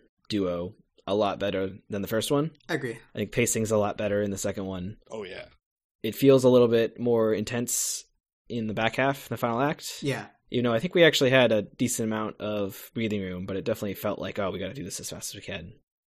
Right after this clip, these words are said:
Speaker 2: Yeah, yeah.
Speaker 1: And the reason for that was because, uh, in order to do the, the ending where he, uh, where you defeat him without actually having to fight him and do tons and tons of damage to him, you need the Strength of the Abyss to be, like, a certain level.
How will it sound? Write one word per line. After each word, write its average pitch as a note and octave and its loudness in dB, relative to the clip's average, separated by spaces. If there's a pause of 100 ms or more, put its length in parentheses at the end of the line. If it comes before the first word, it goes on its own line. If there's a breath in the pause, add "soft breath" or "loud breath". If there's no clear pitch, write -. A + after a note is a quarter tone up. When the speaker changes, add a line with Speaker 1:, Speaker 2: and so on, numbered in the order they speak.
(100)
Speaker 2:
Yeah, B2+ -4
yeah. A#2+ -8 (560)
Speaker 1:
And A2+ -2
the B2 2
reason D#3 10
for B2 2
that A2 4
was A#2+ 4
because, A2 0 (200)
uh, G#2+ -2
in G#2 -2
order B2+ 2
to C3 -4
do B2+ 6
the, A#2 2 (340 soft breath)
the B2 6
ending B2+ 6
where A#2+ 2
he, A2 2 (340)
uh, G2 -6 (100)
where A2+ -2
you G#2+ -2
defeat E3+ 6
him B2+ 6
without A#2 4
actually A#2+ 0
having A2+ -2
to G#2 0
fight B2+ 6
him A#2 2
and G#2 0
do A2 0
tons A2 -4
and G#2 -4
tons A#2 -2
of F#2 -6
damage A#2 -4
to A#2 -4
him, G2 -6 (340)
you A2 -2
need A2 0
the G#2 2
Strength A#2 0
of A2 -2
the G#2 0
Abyss B2+ 0
to C3+ -6
be, C#3+ 6
like, C#3+ 4
a C#3 0
certain D#3 2
level. G#3+ 0